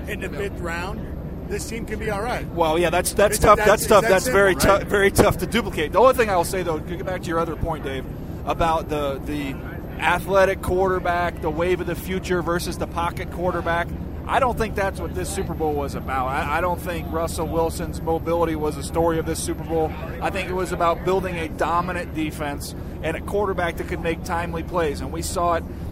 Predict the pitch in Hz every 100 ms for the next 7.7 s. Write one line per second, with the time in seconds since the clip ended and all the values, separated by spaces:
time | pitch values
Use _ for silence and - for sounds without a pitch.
0 | 139 147 156 180 170 190 220 - 160 147
1 | 156 160 190 214 185 185 208 196 - 160
2 | 151 143 139 127 151 - - 190 165 170
3 | 156 151 156 147 160 170 139 151 170 147
4 | 131 127 - - 156 151 156 - 185 190
5 | 175 151 175 190 175 170 160 156 165 165
6 | 165 160 160 135 139 165 165 156 156 147
7 | 139 - 165 156 143 139 -